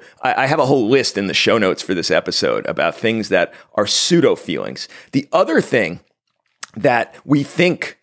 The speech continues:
uh, when you're unexperienced with this, uh, type of thinking is a feeling is really a motivation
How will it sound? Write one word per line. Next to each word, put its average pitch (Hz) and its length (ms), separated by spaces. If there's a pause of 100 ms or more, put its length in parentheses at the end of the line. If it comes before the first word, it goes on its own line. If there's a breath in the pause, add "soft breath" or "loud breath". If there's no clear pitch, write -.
(100)
uh, 101 340
when 113 240
you're 104 220
unexperienced 123 760
with 104 140
this, 104 200 (240)
uh, 90 300
type - 240
of 87 80
thinking 110 400 (200 loud breath)
is 117 140
a 98 60
feeling 143 640
is 120 280 (200)
really 135 580
a 123 60
motivation 120 680